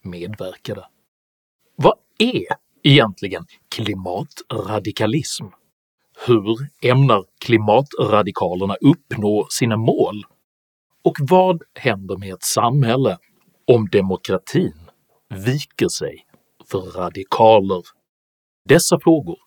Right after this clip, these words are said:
tar jag upp i veckans videokrönika om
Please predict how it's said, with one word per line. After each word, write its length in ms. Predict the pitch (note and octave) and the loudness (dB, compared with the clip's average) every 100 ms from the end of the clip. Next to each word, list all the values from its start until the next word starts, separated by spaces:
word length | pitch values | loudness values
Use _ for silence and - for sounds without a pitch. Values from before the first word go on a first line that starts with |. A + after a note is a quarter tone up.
| _ - | _ 0
tar 160 | B2 | 2
jag 140 | G#2 F#2 | 4 0
upp 300 | D#2 _ _ - | -4 _ _ -16
i 100 | F#2 | -2
veckans 640 | G2 D3 _ C#3 C#3 - A#2+ | 0 0 _ 0 0 -4 -6
videokrönika 1120 | A2 A2 F#2+ F#2+ F2 F#2 E2+ D#2+ F2 F2 E2 _ _ - | -4 -4 -2 -6 -4 -4 -4 -6 -12 -12 -12 _ _ 4
om 300 | G#2+ E2+ | 4 2